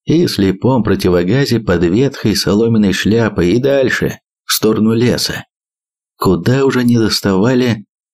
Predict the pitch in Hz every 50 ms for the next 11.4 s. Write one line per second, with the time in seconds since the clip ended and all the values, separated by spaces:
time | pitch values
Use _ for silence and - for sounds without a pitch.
0 | _ _ - 98 85 87 90 85 85 90 87 82 - - - 127 131 123 131 123
1 | 110 - - 117 120 117 104 - - _ _ _ _ _ - - 131 123 117 113
2 | 110 101 98 - - - 101 95 90 - - - 80 87 80 73 - _ _ _
3 | _ _ _ 104 98 87 98 92 87 98 92 95 90 80 - - 53 57 57 -
4 | - - _ _ _ _ _ _ _ _ _ _ - 104 92 85 90 95 139 151
5 | 117 110 135 139 135 143 131 113 - 127 117 117 - - - - - 104 98 -
6 | - - 90 87 87 90 90 95 95 98 - - 90 85 - - 71 - - 95
7 | 98 98 98 95 90 85 87 90 85 80 - - 87 80 82 76 - 76 69 73
8 | 82 90 95 92 180 - - _ _ _ _ _ - 143 131 104 87 85 - -
9 | 90 101 101 - 95 87 90 85 90 92 90 - 80 - - - - 60 60 69
10 | 95 98 - - - _ - 165 170 - - - 80 76 - 64 53 - 127 -
11 | 110 123 120 117 104 92 -